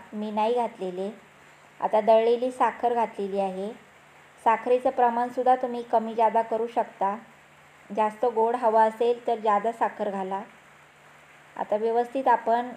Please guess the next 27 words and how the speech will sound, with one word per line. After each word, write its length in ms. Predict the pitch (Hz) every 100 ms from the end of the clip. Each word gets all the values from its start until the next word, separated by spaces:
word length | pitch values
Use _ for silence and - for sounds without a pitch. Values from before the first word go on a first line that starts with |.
| - - - -
हे 120 | 220
करंजीचं 680 | 220 226 214 220 220 220 240
सारण 440 | 240 233 202 214 226
mix 340 | 214 214 -
करून 260 | 226 233 226
घेऊया. 480 | 220 190 190 196 233 - -
आमच्या 340 | 208 202 226
इकडे 260 | 233 233 240
याला 220 | 240 240
बाखूरसुद्धा 760 | 226 214 208 - 240 247 226 247
म्हणतात. 420 | 233 196 180 196 - - - - - - - -
तर 80 | 208
आपला 300 | 208 226 240
हा 140 | 240
बाखूर 400 | 214 202 - 233
आता 240 | 220 226 226
तयार 260 | 214 202 208
आहे. 340 | 214 196 196 226 -
या 200 | 214 233
स्टेजला 420 | 233 254 240 240
आपण 260 | - 233 233
थोडा 320 | 247 220 226 240 -
taste 280 | 226 220 -
करून 200 | 240 240
पाहिला 540 | 233 214 214 208 214 269 - -
तर 80 | 208
साखर 400 | 233 208 240